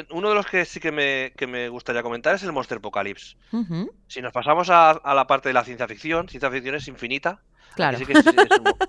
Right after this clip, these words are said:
Speaker 2: <laughs>
Speaker 1: esto sí que es infini-, si la fantasía medieval es infinito, ¿no? Que puedes jugar al Señor de los Anillos, por ejemplo. Puedes llevar los hobbits del Señor de los Anillos, ¿no?
Speaker 2: Ujú.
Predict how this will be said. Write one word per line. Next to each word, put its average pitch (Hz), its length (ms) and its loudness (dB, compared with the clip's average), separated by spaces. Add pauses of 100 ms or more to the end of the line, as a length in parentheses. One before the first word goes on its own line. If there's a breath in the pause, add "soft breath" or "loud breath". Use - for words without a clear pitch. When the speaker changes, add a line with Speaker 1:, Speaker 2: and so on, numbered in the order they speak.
(200)
Speaker 2:
<laughs> - 320 -18
Speaker 1:
esto - 180 -8
sí 143 80 -6
que 139 80 -4
es - 420 -10
infini-, 135 240 -4
si 123 60 -4
la 127 140 4
fantasía 127 420 -2
medieval 165 300 6
es 143 100 -2
infinito, 151 420 -2
¿no? 160 140 -2
Que 139 120 -12
puedes 135 180 -4
jugar 143 180 6
al 139 60 2
Señor 135 160 -4
de 131 60 -4
los 127 140 -2
Anillos, 123 300 0
por 107 120 -10
ejemplo. 139 300 -10 (280 loud breath)
Puedes 156 180 0
llevar 143 240 6
los 120 200 0
hobbits 151 320 0
del 104 140 -10
Señor 110 180 -12
de 113 60 -10
los 110 120 -10
Anillos, 98 320 -12
¿no? 147 80 -14 (100)
Speaker 2:
Ujú. 226 380 -10